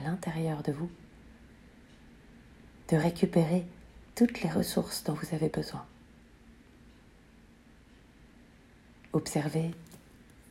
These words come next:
les fleurs, les arbres peut-être s'il y en a, les collines, les pierres, les animaux. Peut-être y a-t-il un animal en particulier qui vous accompagne.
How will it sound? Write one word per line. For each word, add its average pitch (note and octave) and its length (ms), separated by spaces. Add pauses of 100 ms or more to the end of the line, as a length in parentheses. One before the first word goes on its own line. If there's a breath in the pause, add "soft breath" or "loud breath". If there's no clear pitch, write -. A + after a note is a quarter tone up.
(680)
les D#3 80
fleurs, - 420 (1200)
les D3+ 200
arbres D#3 340
peut-être - 480
s'il - 240
y - 20
en D3 100
a, C#3+ 120 (1400)
les D#3 80
collines, D3+ 340 (100)
les D#3 80
pierres, - 400 (680)
les D#3 160
animaux. D3+ 340 (840)
Peut-être - 400
y F3+ 60
a-t-il D#3+ 400 (460)
un F3+ 140
animal E3+ 400
en D3+ 60
particulier - 580
qui - 140
vous D3 160
accompagne. D3 460